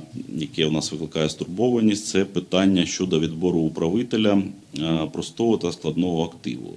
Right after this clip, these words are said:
Е, ну, з того, що ми проаналізували законопроект, ми вбачаємо, що, е, при обранні, е, управителя простого активу, е, процедура, е, містить два етапи, а при обранні,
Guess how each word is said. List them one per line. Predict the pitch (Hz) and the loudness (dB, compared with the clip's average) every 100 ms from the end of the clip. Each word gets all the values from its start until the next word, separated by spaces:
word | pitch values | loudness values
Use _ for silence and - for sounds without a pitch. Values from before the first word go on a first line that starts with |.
| - | -14
Е, | 73 71 73 - | -10 -6 -6 -4
ну, | 90 82 | -2 -2
з | - | -2
того, | 107 113 | 0 2
що | 110 92 | 2 2
ми | 95 | 2
проаналізували | 90 82 85 85 85 82 | 2 0 0 0 2 2
законопроект, | 80 82 85 110 - | 0 -4 -2 0 -2
ми | - 87 | 0 -2
вбачаємо, | 85 - 90 85 82 | -4 -2 2 2 2
що, | 76 - 82 82 - - - - - - - | 0 0 0 0 -8 -18 -16 -18 -18 -14 -6
е, | 78 78 78 76 - - | 0 0 0 -4 -10 0
при | 90 95 92 | 4 6 6
обранні, | 87 85 92 90 92 95 87 | 2 0 4 6 6 6 6
е, | 80 - - 73 | 4 0 -6 -4
управителя | 76 - 85 87 87 85 82 82 80 76 | -2 -2 0 2 2 2 4 4 4 2
простого | - 90 - 131 131 107 | 0 -6 0 2 4 2
активу, | - - - 80 73 71 69 - | -2 -8 0 0 2 -2 -4 -8
е, | 67 73 71 | -4 -4 -4
процедура, | 78 - 85 104 110 92 85 - - - - - 76 | -6 -6 -2 2 6 6 4 -2 -18 -18 -20 -12 -4
е, | 78 | 0
містить | 80 90 - 82 | 2 2 0 -4
два | 82 82 73 | 2 2 2
етапи, | 67 69 69 - - | -2 -4 -8 -8 -12
а | - 76 | -6 -6
при | - 85 85 | -4 0 2
обранні, | 85 85 85 82 85 87 82 | 2 2 2 4 4 4 4